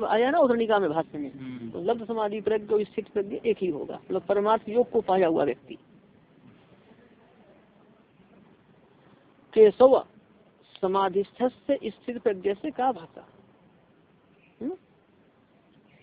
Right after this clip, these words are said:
Speaker 1: हे केशव, समाधिस्थ स्थित प्रज्ञ की क्या भाषा है? भाष्य थोड़ा देखेंगे। स्थित प्रज्ञ में समास करते हैं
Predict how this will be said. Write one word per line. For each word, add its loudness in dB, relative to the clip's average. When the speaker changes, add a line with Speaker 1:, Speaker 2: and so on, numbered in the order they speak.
Speaker 1:
हे 4
केशव, 4
समाधिस्थ -2
स्थित -8
प्रज्ञ -2
की -10
क्या -6
भाषा -12
है? -20
भाष्य 2
थोड़ा 2
देखेंगे। -2
स्थित -2
प्रज्ञ -6
में 0
समास -2
करते -2
हैं 0